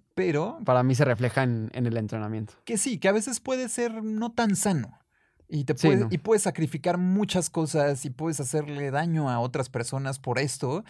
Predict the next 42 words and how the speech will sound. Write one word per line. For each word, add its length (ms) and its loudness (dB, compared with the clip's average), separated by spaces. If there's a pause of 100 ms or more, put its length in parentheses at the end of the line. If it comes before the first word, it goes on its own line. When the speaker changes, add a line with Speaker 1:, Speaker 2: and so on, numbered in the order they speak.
(100)
Speaker 1:
Como 200 -4
lo 100 4
hablábamos 400 2
al 100 0
principio, 520 -2
¿no? 120 0
Speaker 2:
Claro. 220 6
Speaker 1:
Empiezas 200 0
a, 260 6
a 160 -2
sacrificar 500 -4
eventos 300 -4
familiares, 720 2
empiezas 260 -2
a 40 -4
hacer 120 -2
otras 300 -4
cosas, 500 -2 (320)
pero 340 6
al 140 4
final 640 0 (320)
siento 480 -2
yo, 300 4 (260)
y 140 0
sí 180 -2
suena 240 2
un 80 2
poco 260 0
egoísta, 560 0
pero 300 0
al 120 0
final 360 -2
la 80 -2
única 200 -4
persona 300 -4
que 80 -4
va 60 0
a 20 0
estar 180 -6
ahí 200 -2
para 240 -2
ti, 260 -8